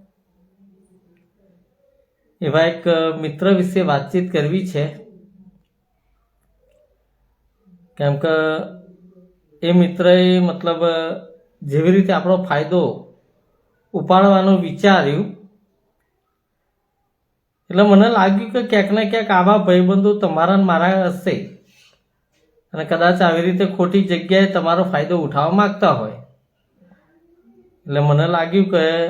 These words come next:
આ મુદ્દો તમારા સમક્ષ રજૂ કરું કે કદાચ જો એ ભાઈનો હું હેલ્પ કરું યા તો મદદ કરું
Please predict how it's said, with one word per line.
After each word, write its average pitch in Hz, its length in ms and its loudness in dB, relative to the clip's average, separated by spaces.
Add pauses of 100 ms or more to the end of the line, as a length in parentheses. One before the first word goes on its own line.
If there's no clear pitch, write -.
(120)
આ 156 140 -2
મુદ્દો 170 680 -2 (1400)
તમારા 156 320 2
સમક્ષ 170 440 -6
રજૂ 143 340 -2
કરું 180 520 -6 (1900)
કે 147 100 -10
કદાચ 160 500 -4
જો 156 240 -4
એ 170 220 -2
ભાઈનો 151 300 0
હું 180 200 2
હેલ્પ 156 340 -2
કરું 165 340 -2
યા 180 100 2
તો 175 180 -2
મદદ 156 500 0
કરું 185 480 -2